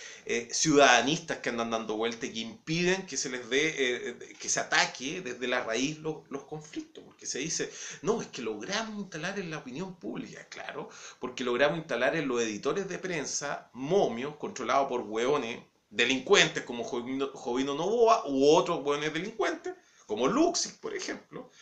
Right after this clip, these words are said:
que pone a otros hueones delincuentes, así como Bofil, hueones mentirosos a tiempo completo, y lo colocan y dicen, "Ya, vamos a mostrar un poquito de este asunto para descomprimir, o para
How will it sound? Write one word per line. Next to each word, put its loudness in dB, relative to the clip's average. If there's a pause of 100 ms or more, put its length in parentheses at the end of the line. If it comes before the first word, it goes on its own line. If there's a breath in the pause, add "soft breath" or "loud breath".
(120 loud breath)
que -4
pone 2
a 2
otros -4
hueones 0
delincuentes, -4
así -4
como -2
Bofil, -2 (360 loud breath)
hueones -2
mentirosos 0
a -2
tiempo -4
completo, -2 (460 loud breath)
y -2
lo 2
colocan 4 (220)
y -10
dicen, -4
"Ya, -10
vamos -8
a -8 (120)
mostrar -14
un -8
poquito -14
de -8
este -12
asunto -8
para 4
descomprimir, -6 (680)
o 8
para 6